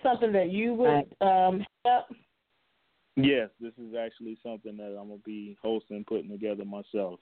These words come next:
Speaker 3: So
Speaker 1: Nice, nice. Now, one, one last
Speaker 2: Well,
Speaker 1: question.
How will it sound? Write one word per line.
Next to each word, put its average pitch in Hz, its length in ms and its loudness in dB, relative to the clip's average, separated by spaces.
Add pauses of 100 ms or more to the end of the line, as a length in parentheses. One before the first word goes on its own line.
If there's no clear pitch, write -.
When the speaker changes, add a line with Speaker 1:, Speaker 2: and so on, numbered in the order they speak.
Speaker 3:
So 92 220 -16 (580)
Speaker 1:
Nice, 135 300 -4 (640)
nice. 110 340 0 (760)
Now, 185 160 6
one, 220 280 4 (120)
one 254 240 4
last 240 220 4
Speaker 2:
Well, 185 140 12 (120)
Speaker 1:
question. 175 420 -2